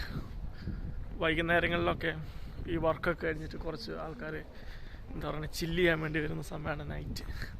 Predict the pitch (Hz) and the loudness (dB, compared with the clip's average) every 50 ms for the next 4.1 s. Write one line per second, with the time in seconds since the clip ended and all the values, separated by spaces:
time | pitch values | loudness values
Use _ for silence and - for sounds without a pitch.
0 | - - - - - - - - - - - - - - - 151 160 156 156 165 | -10 -8 -8 -6 -6 -4 -6 -6 -6 -8 -8 -8 -6 -2 -2 0 0 0 2 0
1 | 170 165 - 180 151 160 180 196 190 185 185 185 196 196 - - - - - - | 0 0 0 0 2 4 4 4 4 4 4 2 0 -2 -6 -8 -10 -8 -8 -8
2 | - - - - - - - - - - - - - - - - - - - - | -10 -10 -10 -10 -8 -8 -10 -10 -10 -12 -10 -8 -8 -8 -6 -6 -6 -6 -6 -4
3 | - 175 170 165 165 160 165 165 160 156 143 156 151 151 151 185 170 170 170 156 | -2 0 0 0 0 0 2 2 2 0 0 2 0 2 2 2 2 4 4 2
4 | 151 151 | 2 0